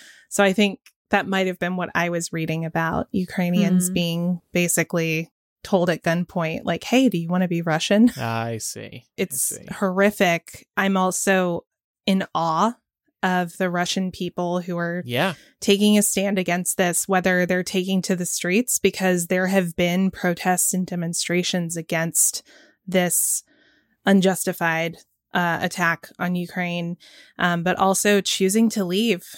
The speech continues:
Speaker 1: choosing to get out and resettle somewhere else because they don't want to take part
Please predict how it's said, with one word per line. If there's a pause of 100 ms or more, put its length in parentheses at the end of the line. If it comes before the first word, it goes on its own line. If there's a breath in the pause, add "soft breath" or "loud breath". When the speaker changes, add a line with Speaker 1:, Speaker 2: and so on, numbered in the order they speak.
Speaker 1:
choosing
to
get
out
and
resettle
somewhere
else
because
they
don't (300)
want
to
take
part